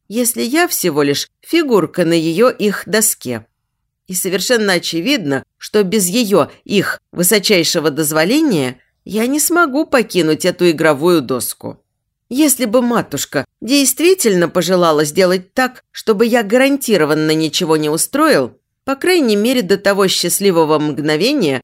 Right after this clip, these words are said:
пока бы меня не передали любовничку, предварительно завернув в подарочную упаковку – то просто заперла бы меня в имении, в домике на островке, без какой-либо связи с внешним миром.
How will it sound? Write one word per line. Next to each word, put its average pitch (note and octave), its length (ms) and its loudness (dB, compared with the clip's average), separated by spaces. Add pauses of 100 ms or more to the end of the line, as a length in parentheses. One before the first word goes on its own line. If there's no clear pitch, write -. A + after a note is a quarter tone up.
(120)
пока A3+ 280 -2
бы D4 140 0
меня A3+ 300 0
не E4 120 0
передали B3 460 0
любовничку, C#3 960 -2
предварительно F3 800 0
завернув E3 440 0
в - 140 -20
подарочную F#3+ 600 0
упаковку – F#3 840 -6 (280)
то A#3 140 -2
просто D4 520 -2
заперла G#3 500 0
бы D#4+ 140 -2
меня C4+ 280 -2
в E4 80 0
имении, E3+ 600 -2 (220)
в F#3 140 -8
домике D4+ 440 0
на C#4 140 2
островке, E3+ 680 -4 (240)
без C4+ 220 -2
какой-либо D4 640 0
связи B3+ 420 0
с - 140 -2
внешним G3+ 640 -2
миром. A#2 420 -6